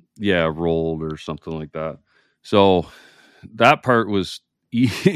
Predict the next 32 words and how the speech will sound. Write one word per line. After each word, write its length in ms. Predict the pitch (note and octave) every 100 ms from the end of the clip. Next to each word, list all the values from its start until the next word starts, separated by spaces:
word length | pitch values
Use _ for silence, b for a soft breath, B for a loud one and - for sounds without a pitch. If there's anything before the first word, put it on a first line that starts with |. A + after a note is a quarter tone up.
| A2+
easy. 360 | C#3 C3 G#2+ F2+
That 240 | G2 A2
was, 300 | A2+ G#2 -
<laughs> 580 | A#2 - - - _ -
the 120 | A2+
easy 280 | A#2+ C3+ C3
part 260 | B2+ A2+ G2+
was 160 | G2 F#2
done 500 | A2+ A2 F#2 F2 - b b b b
'cause 180 | G2+ F2
that 200 | G2+ G2
was 160 | F#2+
about 300 | F#2+ F#2+ F2+
three 280 | - G#2 G2+
heats, 420 | F#2 F#2+ F2 - F2
and 180 | F2
most 260 | F2 F2+ -
gu-, 120 | F2 -
most, 460 | F#2+ G2+ G#2 - - _ _ -
most 220 | A2+ G2+
people 300 | A2+ F#2+ G2+
who 60 | F#2+
were 140 | F#2+
doing 240 | F#2 F#2+ F2
it 80 | E2+
with 140 | E2
it, 100 | E2+ -
it 100 | F#2
was, 280 | E2 E2 - _
it 100 | F#2+
was 160 | E2 D#2+
done. 480 | - F#2+ E2+ D#2+